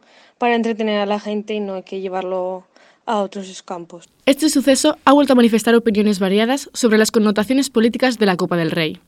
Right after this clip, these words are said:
Speaker 2: en la que se ha pitado el himno nacional en las últimas cinco finales, contando la pitada de este año.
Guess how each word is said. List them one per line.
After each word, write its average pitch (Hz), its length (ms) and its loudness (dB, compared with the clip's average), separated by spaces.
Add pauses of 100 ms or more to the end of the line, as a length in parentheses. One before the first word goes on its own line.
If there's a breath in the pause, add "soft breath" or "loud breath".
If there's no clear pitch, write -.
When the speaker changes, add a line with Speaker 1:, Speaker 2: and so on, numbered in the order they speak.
(140)
Speaker 2:
en 214 100 4
la 208 80 4
que 208 100 0
se 208 120 2
ha - 20 -4
pitado 226 480 2 (120)
el 220 120 6
himno 208 160 4
nacional 208 480 2
en 226 80 2
las 202 180 2
últimas 226 300 2
cinco 180 200 0
finales, 160 480 -6 (200 soft breath)
contando 220 400 6
la 208 80 4
pitada 175 300 2
de 170 60 0
este 175 180 -4
año. 156 240 -6